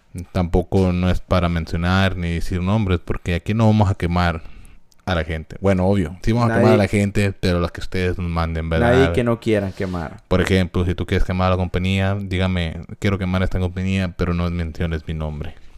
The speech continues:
Speaker 2: Exacto. Aquí, aquí ustedes son los jefes.
Speaker 1: Respetamos tu privacidad.
Speaker 2: Exacto. Aquí ustedes son los jefes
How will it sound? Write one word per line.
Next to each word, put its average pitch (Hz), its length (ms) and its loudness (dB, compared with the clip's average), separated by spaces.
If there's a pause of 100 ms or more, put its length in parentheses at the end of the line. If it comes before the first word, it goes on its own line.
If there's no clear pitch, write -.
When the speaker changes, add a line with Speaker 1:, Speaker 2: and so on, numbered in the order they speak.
Speaker 2:
Exacto. - 480 -4
Aquí, 180 520 0
aquí 151 260 2
ustedes 202 320 4
son 190 160 2
los 185 180 0
jefes. 143 540 2
Speaker 1:
Respetamos - 640 0
tu - 100 -2
privacidad. 78 560 -2
Speaker 2:
Exacto. 104 440 -2
Aquí - 140 -4
ustedes 170 260 0
son 170 120 0
los 160 140 -4
jefes 185 640 -2